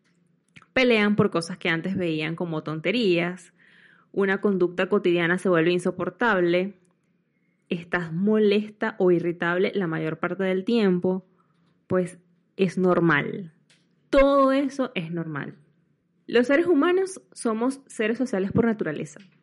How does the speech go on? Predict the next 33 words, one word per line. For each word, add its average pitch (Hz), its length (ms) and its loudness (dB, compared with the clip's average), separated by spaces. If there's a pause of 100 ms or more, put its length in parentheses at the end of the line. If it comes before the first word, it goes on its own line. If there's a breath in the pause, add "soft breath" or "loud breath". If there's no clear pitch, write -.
(260)
Nos 214 220 2
hace 226 160 0
falta 233 320 -2
la 233 80 0
interacción, 185 760 -4
el 190 140 -6
contacto 190 440 -4
con 214 140 -4
otras 175 220 -6
personas 202 720 -2 (240)
más 233 260 2
allá 214 380 0
de 233 80 2
nuestra 175 300 -2
familia. 165 580 -2 (800 soft breath)
Y 185 140 2
estar 190 440 0
literalmente 190 840 2
encerrados 180 520 0
en 240 120 -2
casa 233 320 -2
por 185 140 0
obligación 226 800 2
y 180 120 -2
no 185 180 0
por 254 160 0
decisión 220 760 -2 (800 soft breath)
puede 247 260 6
ponernos 220 420 0
en 233 120 0
estado 180 420 0
de 196 100 2
alerta. 160 520 -4